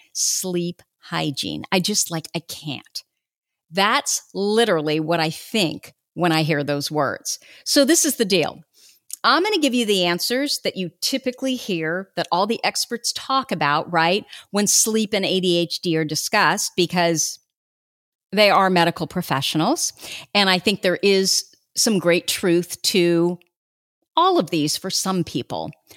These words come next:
But then I promise that I'm gonna share some more interesting options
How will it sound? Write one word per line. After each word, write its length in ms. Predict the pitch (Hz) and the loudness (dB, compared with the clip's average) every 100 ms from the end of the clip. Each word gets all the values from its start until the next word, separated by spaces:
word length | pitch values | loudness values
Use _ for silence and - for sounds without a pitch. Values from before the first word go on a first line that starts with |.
| - - - | -20 -20 -4
But 120 | 247 | 2
then 140 | 311 392 | 4 4
I 100 | 494 | 2
promise 580 | - 226 180 175 180 - | 0 2 2 2 0 0
that 240 | 190 - - | 0 0 0
I'm 80 | 240 | 2
gonna 140 | 285 | 2
share 280 | - 208 208 | 0 0 -2
some 200 | - 196 | -2 -2
more 200 | 170 - | -2 -2
interesting 540 | 180 190 180 - 160 147 | -2 -2 -2 -4 -2 -2
options 840 | 147 143 - 135 135 131 - - | -4 -4 -6 -6 -4 -4 -6 -10